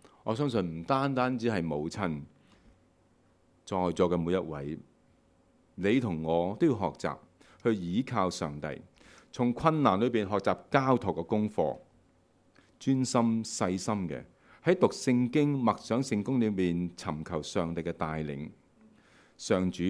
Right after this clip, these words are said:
必定會引導你。呢份功課唔容易，原則喺呢度，實踐嘅係你要放低自己嘅謀算，細心嘅、安靜嘅嚟到去睇到上帝嘅帶領，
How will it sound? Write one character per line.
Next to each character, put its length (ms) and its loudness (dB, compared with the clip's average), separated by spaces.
必 80 0
定 220 -4
會 140 -2
引 340 -4
導 220 -2
你。 320 -10
呢 100 2
份 180 2
功 220 2
課 320 4
唔 180 2
容 300 -2
易， 320 -8
原 280 4
則 160 4
喺 240 0
呢 200 2
度， 320 -2
實 260 -8
踐 300 -6
嘅 300 -2
係 100 0
你 140 0
要 80 2
放 360 -2
低 200 -2
自 160 -12
己 260 -6
嘅 200 -4
謀 360 -8
算， 240 -8
細 300 -4
心 180 -2
嘅、 220 -6
安 280 -2
靜 300 -6
嘅 220 -8
嚟 80 -2
到 200 -4
去 80 -6
睇 140 -2
到 180 0
上 380 -6
帝 60 -4
嘅 120 -6
帶 320 -8
領， 280 -12